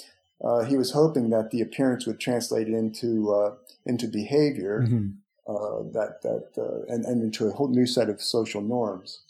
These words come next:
Speaker 2: As we, as we sort of cross the threshold, as it were, from the rise to power to the Nazi regime in power, you begin to look at these case studies of popular protest and regime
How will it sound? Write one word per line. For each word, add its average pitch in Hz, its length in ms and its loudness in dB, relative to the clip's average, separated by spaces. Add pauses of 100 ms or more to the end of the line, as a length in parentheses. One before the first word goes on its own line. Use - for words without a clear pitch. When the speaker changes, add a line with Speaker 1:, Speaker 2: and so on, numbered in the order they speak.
(160)
Speaker 2:
As 151 200 6
we, 170 300 8
as 131 140 6
we 147 60 6
sort 151 180 6
of - 120 2
cross 147 340 6
the 120 100 0
threshold, 110 600 4
as 101 140 0
it 104 100 0
were, 95 220 2
from 104 240 0
the 104 100 2
rise 117 380 8
to 104 60 -2
power 101 500 4
to 98 600 0
the 104 80 -2
Nazi 110 280 2
regime 98 440 0 (100)
in 151 200 10
power, 92 460 4 (540)
you 120 260 8
begin 123 640 8
to 117 220 2
look 110 240 6
at 101 80 -2
these 107 180 0
case 135 240 6
studies 113 500 4
of 202 460 6 (420)
popular 113 400 8
protest 104 840 4
and 98 580 2 (280)
regime 107 720 2